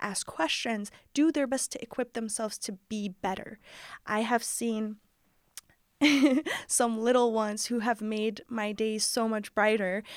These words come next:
And just, you know, like, the moment I walk in, they would tell me about their experiences back home. They would tell me about their friends here. And, and, you know, it's not always beautiful. They go through so much. They go through, you know, what the average kids go through of bullying and whatnot. But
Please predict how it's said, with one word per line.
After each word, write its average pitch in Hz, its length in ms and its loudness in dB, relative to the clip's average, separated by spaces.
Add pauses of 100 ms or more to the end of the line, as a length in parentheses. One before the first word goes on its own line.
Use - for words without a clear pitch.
(120)
And 214 180 -2
just, - 300 0
you 226 100 2
know, 214 160 0
like, 202 240 -6
the 214 60 -4
moment 226 280 2
I 214 120 4
walk 214 280 4
in, 208 160 -2
they 202 80 -4
would 196 120 -8
tell 240 180 -4
me 233 140 0
about 202 360 -2 (300)
their 208 140 2
experiences 202 640 -6
back - 280 -12
home. 311 440 4
They 240 80 0
would 220 80 -4
tell 226 160 -8
me 208 80 -4
about 196 220 -6
their 190 100 -6
friends - 440 -8
here. 254 400 0 (420)
And, 254 340 2
and, 254 180 2
you 269 80 4
know, 330 140 6
it's 285 220 0
not 294 180 0
always 330 260 0
beautiful. 269 460 -6
They 208 140 -4
go 233 160 -2
through 269 240 -6
so 262 260 -4
much. 285 560 -6
They 226 120 2
go 220 140 -2
through, 202 520 -8 (360)
you 220 160 -2
know, 220 120 2
what 214 180 0
the 208 140 0
average 208 360 -2
kids - 360 -4
go 214 240 -2
through 214 260 -4
of 202 220 -2
bullying 214 480 0
and 190 120 -6
whatnot. 208 440 -4
But 208 160 -6